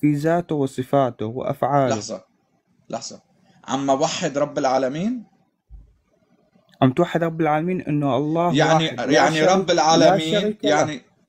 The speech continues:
Speaker 2: اللي فهمته منك، يعني رب العالمين كان مشتتا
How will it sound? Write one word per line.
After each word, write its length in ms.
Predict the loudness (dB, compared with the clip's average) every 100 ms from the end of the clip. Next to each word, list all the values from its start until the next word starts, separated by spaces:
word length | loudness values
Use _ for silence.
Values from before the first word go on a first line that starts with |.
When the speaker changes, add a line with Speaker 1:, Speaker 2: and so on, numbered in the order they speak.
| -14 -8 -2 0
Speaker 2:
اللي 220 | 0 0
فهمته 340 | 0 -2 -2 -4
منك، 320 | -6 -8 -10 _ _ _ -8
يعني 300 | 0 0 2
رب 220 | 2 2
العالمين 460 | 2 2 2 2 -2
كان 280 | 0 0 0
مشتتا 680 | 0 0 -2 -6 -4 -10